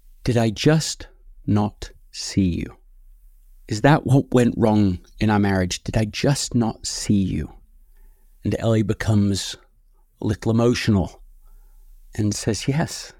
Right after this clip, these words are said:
you just didn't see me." And, and that's what essentialists do so well. They see people.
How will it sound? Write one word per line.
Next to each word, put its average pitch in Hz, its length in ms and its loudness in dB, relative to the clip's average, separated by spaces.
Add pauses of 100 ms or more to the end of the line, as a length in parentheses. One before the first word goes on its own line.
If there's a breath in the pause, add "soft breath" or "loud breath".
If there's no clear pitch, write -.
(160)
you - 160 -6
just - 340 -6
didn't 127 300 0
see - 280 -2
me." 92 340 -4 (1080)
And, 131 180 -2
and 139 160 2
that's 160 320 2
what 143 240 0
essentialists - 840 -4 (160)
do 117 140 0
so 110 180 -2
well. 101 400 -4 (640)
They 113 140 0
see - 440 0
people. - 560 -8